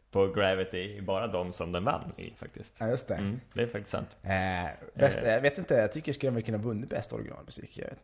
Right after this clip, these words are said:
Speaker 2: inte, hur mycket musik var det där ens? Det var inte något som gjorde avtryck på mig. Jag tror Hör hade, jag tycker Hör var en bättre vinnare. Jag har inte sett filmen, men det känns så.
Speaker 1: Ja, det känns, exakt, det känns mycket <laughs> jävligt, eh, fin, eh, bra, bra P R för, för filmen, <laughs>
Speaker 2: Ja.
Speaker 1: tycker jag.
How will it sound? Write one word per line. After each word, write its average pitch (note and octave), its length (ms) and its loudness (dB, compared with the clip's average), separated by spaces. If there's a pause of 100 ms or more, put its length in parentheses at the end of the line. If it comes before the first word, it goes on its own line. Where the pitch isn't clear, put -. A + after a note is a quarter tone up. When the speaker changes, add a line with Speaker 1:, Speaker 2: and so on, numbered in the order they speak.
Speaker 2:
inte, - 240 -14
hur C3+ 80 0
mycket C#3 240 -2
musik A2 320 -6
var G2 200 -2
det - 60 -6
där - 120 -6
ens? - 360 -14
Det - 120 0
var - 60 0
inte C#3 180 -6
något D#3 120 -6
som D#3+ 100 -6
gjorde D3 180 -4
avtryck - 400 -4
på - 60 -10
mig. F#2 120 -2
Jag - 120 -2
tror F#3 160 2
Hör E3 240 4
hade, C3 320 -2 (140)
jag - 100 -12
tycker - 240 -6
Hör - 220 4
var B2 120 2
en B2 80 2
bättre B2+ 280 0
vinnare. G#2+ 340 -6
Jag A#2 80 2
har C3 80 2
inte A#2 140 -2
sett - 240 0
filmen, F#2 260 0
men A2 100 -2
det F3 60 -2
känns - 260 2
så. - 160 -10 (120)
Speaker 1:
Ja, C3 240 12
det D3 80 8
känns, C#3+ 200 6
exakt, F3+ 240 12
det - 60 12 (120)
känns A#2+ 120 10
mycket C#3+ 460 12 (240)
<laughs> E3+ 140 -2
jävligt, A#2+ 520 6
eh, A2+ 500 0
fin, G#2+ 540 0
eh, A2 200 2 (1040)
bra, A#2 260 10
bra A#2 240 12
P A2+ 260 6
R G2+ 140 8
för, F#2+ 160 4
för A#2 180 6
filmen, A#2 480 8
<laughs> - 40 6
Speaker 2:
Ja. F#3 320 12
Speaker 1:
tycker A#2 220 8
jag. G2 180 6